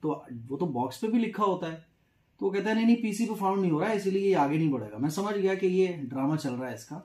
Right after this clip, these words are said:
तो मैंने बोला, "अच्छा, अब क्या करना है?" बोले कि "इसी number पे आप अपना address send कर दीजिए।" मैंने address send किया, देखें आप screenshot, मैंने address send किया था, बाद में delete कर दिया। फिर address send किया मैंने, तो फिर उसने एक link भेजा कि "अब पाँच रुपये आप पे कर दीजिए।"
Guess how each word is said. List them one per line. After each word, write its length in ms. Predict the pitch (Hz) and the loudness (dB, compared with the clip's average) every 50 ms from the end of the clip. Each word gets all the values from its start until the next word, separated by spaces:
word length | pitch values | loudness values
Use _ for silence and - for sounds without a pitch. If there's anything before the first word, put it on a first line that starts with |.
| - _ _ _ - | -18 _ _ _ -8
तो 60 | 139 | -2
मैंने 160 | 135 135 147 | 0 0 0
बोला, 160 | 151 151 151 147 | 0 0 -2 -4
"अच्छा, 200 | 143 - 160 147 | -2 -2 -4 -4
अब 80 | - | -2
क्या 140 | - 170 170 | 0 0 0
करना 260 | 175 190 180 180 185 | 0 0 0 0 0
है?" 200 | 180 175 - - _ _ _ _ _ _ _ _ - | -2 -4 -6 -14 _ _ _ _ _ _ _ _ 0
बोले 280 | 147 147 160 170 175 160 | 4 4 4 4 4 2
कि 100 | - 170 | 2 2
"इसी 280 | 156 156 156 196 196 | 0 2 2 2 0
number 280 | 180 160 151 143 139 120 | 2 2 2 2 0 0
पे 300 | 117 147 185 240 240 - _ _ _ _ _ _ _ _ - | -2 -4 -4 -4 -6 -8 _ _ _ _ _ _ _ _ -4
आप 260 | 123 135 151 175 170 220 202 | 0 0 0 0 0 -2 -4
अपना 240 | 185 - 165 160 147 | -4 -2 -2 0 0
address 280 | 135 120 147 165 - - | 0 0 -2 -4 -2 0
send 240 | 151 135 123 120 | -2 -2 -2 -4
कर 60 | - - | -8 -12
दीजिए।" 420 | - - - - - - - - _ _ _ _ _ _ _ _ _ _ _ _ _ _ _ - - 131 | -18 -18 -20 -16 -16 -16 -16 -16 _ _ _ _ _ _ _ _ _ _ _ _ _ _ _ -12 -4 0
मैंने 260 | 139 147 160 151 143 | 2 4 6 6 4
address 280 | 135 139 165 175 165 | 4 4 2 0 0
send 260 | - 156 156 156 156 151 | 0 2 2 2 2 4
किया, 200 | 147 143 139 139 - - _ - | 2 2 2 0 -8 -18 _ -10
देखें 220 | - 113 113 - 131 | -8 -6 -4 -2 -2
आप 160 | 127 120 120 | -2 -2 -6
screenshot, 540 | 117 - - 127 120 117 - 117 120 120 120 | -8 -6 -6 -6 -6 -6 -6 -8 -8 -6 -4
मैंने 180 | 123 123 120 | -4 -2 -2
address 280 | 120 113 131 139 135 - | -4 -4 -4 -4 -4 -4
send 240 | 131 127 131 135 - | -4 -2 -2 -2 -2
किया 180 | 117 107 135 | -4 -8 -6
था, 60 | 165 175 | -6 -4
बाद 200 | 156 139 123 139 | -4 -4 -2 -2
में 140 | 143 139 | -2 0
delete 280 | 131 139 143 139 - - | 2 4 2 2 2 -2
कर 60 | 131 | -10
दिया। 240 | 113 104 104 101 90 | -10 -10 -10 -12 -12
फिर 200 | - - - _ _ _ _ _ _ _ _ _ _ _ _ - | -14 -16 -20 _ _ _ _ _ _ _ _ _ _ _ _ -2
address 320 | 131 147 151 165 190 185 - | 0 2 4 4 4 4 4
send 240 | 190 185 190 196 190 | 2 2 0 0 -2
किया 160 | 202 202 202 | -2 -2 0
मैंने, 200 | 196 202 202 202 | 0 -2 -2 -2
तो 80 | 202 | -2
फिर 100 | 190 190 | 0 0
उसने 240 | 196 190 190 202 196 | 0 0 0 0 -2
एक 100 | 190 170 | 0 2
link 220 | 165 156 160 160 135 | 2 2 2 2 0
भेजा 220 | 127 113 113 110 - - _ _ _ _ _ _ _ _ _ | -2 -4 -4 -8 -14 -18 _ _ _ _ _ _ _ _ _
कि 80 | - 165 | -4 -2
"अब 280 | 165 175 185 180 - - | 2 2 0 0 0 -2
पाँच 240 | 175 165 170 165 180 | 0 0 0 0 -2
रुपये 220 | 170 160 180 170 | -2 0 0 2
आप 160 | 165 180 - - | 2 2 2 4
पे 100 | 185 165 | 2 2
कर 140 | 147 151 131 | 2 2 -2
दीजिए।" 420 | 117 113 117 - - 175 - - | -2 -4 -6 -8 -8 -12 -14 -16